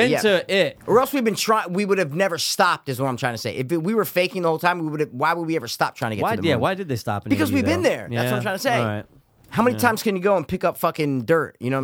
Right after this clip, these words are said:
Speaker 2: I'm
Speaker 1: Yeah,
Speaker 2: saying?
Speaker 1: people keep going to the Galapagos Island.
Speaker 2: Well, that's ev-, uh, evolution. All right, go. Gun to your head. Did we land on the moon, Apollo eleven, yes or no?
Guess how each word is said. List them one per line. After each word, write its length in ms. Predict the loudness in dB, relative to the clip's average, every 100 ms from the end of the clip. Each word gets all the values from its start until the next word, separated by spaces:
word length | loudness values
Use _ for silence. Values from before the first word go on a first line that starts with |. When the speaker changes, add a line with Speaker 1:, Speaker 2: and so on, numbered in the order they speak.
| -2
Speaker 2:
I'm 40 | 0
Speaker 1:
Yeah, 40 |
Speaker 2:
saying? 120 | 0
Speaker 1:
people 180 | -2 -4
keep 160 | -4 -2
going 200 | -2 -2
to 60 |
the 100 | -6
Galapagos 500 | -4 -4 -4 -8 -8
Island. 380 | -6 -6 -8 -10 -16 _ -20 -20 _ -12
Speaker 2:
Well, 320 | -4 -4 -4 _ _ -14
that's 200 | -12 -6
ev-, 160 | -6 -4
uh, 220 | -4 -4
evolution. 380 | -4 -6 -6 -4 -2
All 60 |
right, 120 | -2 0
go. 200 | -4 -4 _ _ -20 -20 _ _ _ _ _ _ 0
Gun 160 | 0
to 100 | 0
your 100 | -2
head. 140 | 0 -2
Did 80 | -2
we 80 | -2
land 160 | 0
on 40 | 0
the 60 |
moon, 160 | 0 -2
Apollo 260 | 2 0 2
eleven, 240 | -2 -2
yes 180 | -4 -4
or 60 |
no? 160 | -6